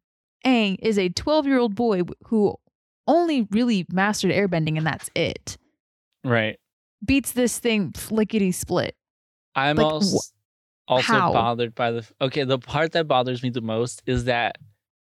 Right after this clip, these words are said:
Speaker 2: in the, on the, in the winter solstice, we find out that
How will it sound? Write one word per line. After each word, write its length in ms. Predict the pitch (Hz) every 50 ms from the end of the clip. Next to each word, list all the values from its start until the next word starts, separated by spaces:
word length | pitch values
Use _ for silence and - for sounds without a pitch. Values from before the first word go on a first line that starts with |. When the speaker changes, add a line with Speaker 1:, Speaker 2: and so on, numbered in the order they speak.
| _ _
Speaker 2:
in 640 | 135 135 135 131 131 127 127 127 127 123 123 120 - _ _ -
the, 1000 | 123 123 120 120 120 117 117 117 117 117 117 117 117 117 113 113 113 113 110 110 - - - - - - _ _ _ _ _ _ _ _ _ _ _ _ _ _ _ _ _ _ _ _ _ -
on 200 | - 123 123 127
the, 60 | 131 - 135
in 80 | 131
the 80 | 135 131
winter 320 | 127 147 147 143 - -
solstice, 460 | 139 139 131 123 113 - - 120 113 117
we 80 | 110
find 280 | 104 - 123 120 117 117
out 260 | 110 110 110 104 -
that 320 | 113 104 104 101 - -